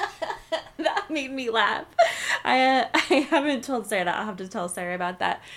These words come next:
She will love it. She'll laugh. But, yeah, that, and that makes me so happy that your daughter listens. That's awesome. Uh,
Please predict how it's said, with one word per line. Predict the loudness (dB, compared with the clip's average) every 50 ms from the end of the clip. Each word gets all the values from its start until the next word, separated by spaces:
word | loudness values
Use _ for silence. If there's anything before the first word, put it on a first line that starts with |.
| -18 -20 -18
She | -14 -12 -10 -6 -4 -2 -2 0 0 -2 -2 -4 _ _
will | -8 -4 -4 -2 -2 -2
love | -2 -2 -2 -4
it. | -6 -10 -10
She'll | -6 -4 -4 -2 0
laugh. | 0 -2 -2 -2 -6 -10 -6 2
But, | 4 4 4 2 0 -8 -16 -20 -20 _ -20 _ _ _ _ _ _ _ _ -20 -20 -18 _ 4
yeah, | 6 6 8
that, | 8 6 4
and | 2 2
that | 0 2
makes | 0 0 0
me | 0 0
so | 2 0 2
happy | 2 2 0 0 0 0 0 0 4
that | 2 2 2 2
your | -2 0
daughter | 2 2 4 4 2 2 2
listens. | 0 -2 -4 -4 -6 -8 -8 -8 -10 -14 -6
That's | -6 -6 -6 -6 -12 -12 -10
awesome. | -10 -10 -8 -10 -4 -2 -2 -2 -2 -4 -6 -6 -2 0
Uh, | 2 2 4 2 2 0 -2